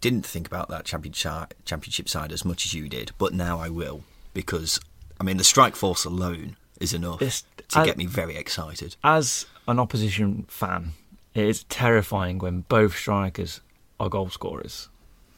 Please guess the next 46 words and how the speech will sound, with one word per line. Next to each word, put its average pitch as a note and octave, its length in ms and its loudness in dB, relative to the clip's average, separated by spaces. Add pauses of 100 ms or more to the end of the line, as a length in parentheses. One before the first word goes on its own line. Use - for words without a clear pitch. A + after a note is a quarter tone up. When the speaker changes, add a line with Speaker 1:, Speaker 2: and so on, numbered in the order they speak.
(520)
Speaker 1:
Yeah, G#2 180 2 (600)
yeah. G2 260 2
I - 40 -14
mean, F#2+ 160 4
you F2+ 80 4
don't G2 200 4
see F2+ 240 4 (100)
two F#2+ 180 4
up E2+ 60 -2
front - 500 0
very F2 240 2
often F2 320 -2
nowadays, F2 640 0
Speaker 2:
No. A2+ 60 2
Speaker 1:
but - 440 0 (300)
back - 220 0
in F2+ 60 0
those F2 240 0
days F2 200 -2
it D#2+ 40 -4
was E2 160 -4
very F2 200 0
common, F2 380 0 (160)
and F2 600 0
you F2 300 -4
had, F2 180 -4 (240)
they F#2 120 -4
were F2 180 -2
the D#2+ 180 -6
perfect - 460 0
strike G#2+ 300 -2
force, - 340 -6
really, D#2+ 180 -8
weren't F#2 220 -4
they? F2 100 -4
One F2 200 -2
was F2 160 0
a E2 140 -2
big G2 320 -2
battering - 420 0
ram, F#2 220 0
and F2+ 80 -2
the F2+ 80 -2
other F2+ 140 -4
one F2+ 200 0
was F2+ 300 0